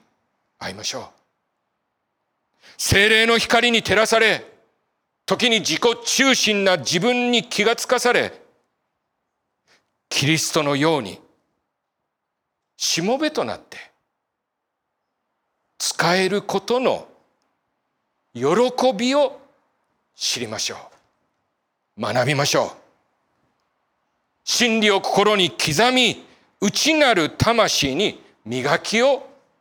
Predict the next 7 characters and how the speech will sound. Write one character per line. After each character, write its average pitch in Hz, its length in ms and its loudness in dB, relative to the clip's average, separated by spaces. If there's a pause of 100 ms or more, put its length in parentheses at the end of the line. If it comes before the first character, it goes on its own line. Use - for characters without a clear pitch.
(960)
か - 160 -2
け 185 220 -2
て 226 300 -4 (640)
く - 140 -6
だ 117 80 -4
さ - 180 -10
い。 - 120 -18